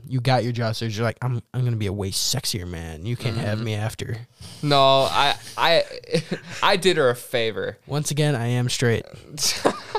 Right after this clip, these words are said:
Speaker 2: Oh, God.
Speaker 1: I'm wearing socks currently.
Speaker 2: Uh, <laughs>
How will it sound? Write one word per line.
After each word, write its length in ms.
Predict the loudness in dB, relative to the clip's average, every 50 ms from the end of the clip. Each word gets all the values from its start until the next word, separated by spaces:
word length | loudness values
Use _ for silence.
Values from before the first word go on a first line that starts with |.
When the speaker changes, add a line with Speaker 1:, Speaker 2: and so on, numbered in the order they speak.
| -6 -6 -14 -18 -18 -20 -20 _ _ -20 -20 -20 _ _ -20 -20 -20 -20 -20 -20 -18 _
Speaker 2:
Oh, 200 | -18 -16 -16 -18 -18
God. 320 | -10 -8 -4 -2 0 2 2
Speaker 1:
I'm 20 |
wearing 300 | 4 6 6 6 4 4
socks 360 | 4 4 6 6 4 2 0
currently. 480 | 0 0 0 0 0 0 0 0 0 -2 -2 -6 -12 -2 0
Speaker 2:
Uh, 800 | 2 4 4 4 2 0 2 2 2 2 2 2 2 2 0 0 -2 -10 -18 -18 -18 -20 -20 -14 _ -4 -2
<laughs> 1000 | 0 0 0 -2 -6 -8 -8 -8 -8 -6 -6 -8 -8 -8 -4 -2 -2 0 0 -4